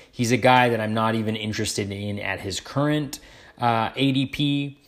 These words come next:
When we look at other pitchers going in similar areas to Rodriguez, uh, in the last month in N F B C, Mike Minor, which I talked about, a guy that I like a lot,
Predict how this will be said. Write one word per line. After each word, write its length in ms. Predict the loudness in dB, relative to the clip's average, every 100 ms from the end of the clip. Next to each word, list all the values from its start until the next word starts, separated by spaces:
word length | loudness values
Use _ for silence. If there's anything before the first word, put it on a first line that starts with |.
| _ _ _ _ _ _ _
When 160 | 0 2
we 100 | 4
look 220 | 4 2
at 80 | 2
other 260 | 2 2
pitchers 460 | 2 0 0 0 0
going 460 | 2 2 2 -2 -4
in 180 | -4
similar 500 | -2 0 0 2 0
areas 680 | 0 2 2 2 0 -2 -4
to 160 | -4 0
Rodriguez, 840 | 2 2 0 0 0 -2 -4 -10 -18 -20 -20 -6
uh, 200 | -2 -2
in 100 | 0
the 100 | 2
last 360 | 4 4 0 2
month 260 | 2 2
in 80 | 0
N 140 | 0 0
F 160 | -2
B 120 | -4
C, 520 | -2 -2 -2 -2 -4 -4
Mike 360 | 0 2 2
Minor, 580 | 0 0 2 2 0 0
which 180 | -2 -4
I 60 | -2
talked 320 | -2 -2 0
about, 180 | 0 0
a 80 |
guy 240 | -2 0 0
that 140 | 0
I 60 | -2
like 340 | 0 -2 -2
a 80 | -6
lot, 600 | -6 0 0 0 -4 -12